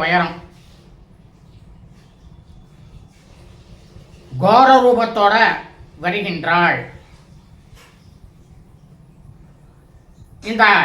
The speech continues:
மேஷ சங்கராந்தி, மகர சங்கராந்தி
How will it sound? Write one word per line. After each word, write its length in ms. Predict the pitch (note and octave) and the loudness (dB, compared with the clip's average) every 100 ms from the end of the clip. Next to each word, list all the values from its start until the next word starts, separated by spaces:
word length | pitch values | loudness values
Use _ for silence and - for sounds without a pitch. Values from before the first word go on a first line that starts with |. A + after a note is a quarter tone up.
| B2+ - F3 A3+ | -4 -12 -10 -4
மேஷ 240 | C4+ C4 B3+ A#3+ | -2 -2 -4 -4
சங்கராந்தி, 560 | A#3 A3+ A3 G3+ F3+ C3+ - - - _ _ _ _ _ - _ - | 0 0 0 -2 -6 -8 -16 -20 -20 _ _ _ _ _ -20 _ -12
மகர 240 | F3 A3+ B3 A3 | -4 -2 -2 -4
சங்கராந்தி 460 | A3 G#3 G#3 G3 | -6 -2 -2 -2